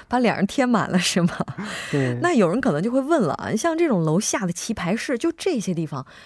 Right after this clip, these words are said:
Speaker 1: 哎，好像大家就觉得是很正常的呀。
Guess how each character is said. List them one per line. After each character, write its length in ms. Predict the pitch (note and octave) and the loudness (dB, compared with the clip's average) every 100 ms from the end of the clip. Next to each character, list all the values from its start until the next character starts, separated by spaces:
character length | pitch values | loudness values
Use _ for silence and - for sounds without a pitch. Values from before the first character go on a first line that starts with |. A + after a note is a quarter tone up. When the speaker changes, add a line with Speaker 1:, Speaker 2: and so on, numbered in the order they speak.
| - - - | -20 -20 -14
Speaker 1:
哎， 140 | D#4 E4 - | -12 -12 -16
好 200 | - A3 | -6 -4
像 240 | C4+ E4 B3+ | -2 -4 -6
大 120 | D#4+ | -6
家 160 | E4 E4 | -4 -4
就 120 | - | -6
觉 160 | D4+ C#4+ | -4 -2
得 100 | E4 | -2
是 100 | F4+ | -2
很 200 | D#4+ F3+ | -2 -2
正 180 | D4 C4 | -2 -4
常 180 | G#3 D#3+ | -4 -4
的 60 | |
呀。 180 | F3 | -4